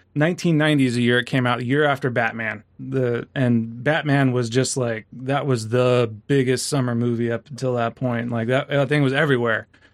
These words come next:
And so they kinda took that idea and ran with it and had this great campaign, just,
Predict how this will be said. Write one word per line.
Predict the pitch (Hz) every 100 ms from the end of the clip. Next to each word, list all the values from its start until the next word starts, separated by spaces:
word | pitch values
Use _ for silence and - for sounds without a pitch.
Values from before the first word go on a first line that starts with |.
| _ -
And | 127 120 117
so | - 131
they | 123 147
kinda | 151 - 160 156 143 139 135 131 127 - _ -
took | - 165 - -
that | 139 147 143 139
idea | 135 120 143 156 135
and | 123
ran | 131 147 156
with | 127 117
it | 123 117
and | 127 113
had | 147
this | 131 110
great | 123 135 -
campaign, | - 135 117 139 131 131 120
just, | 123 -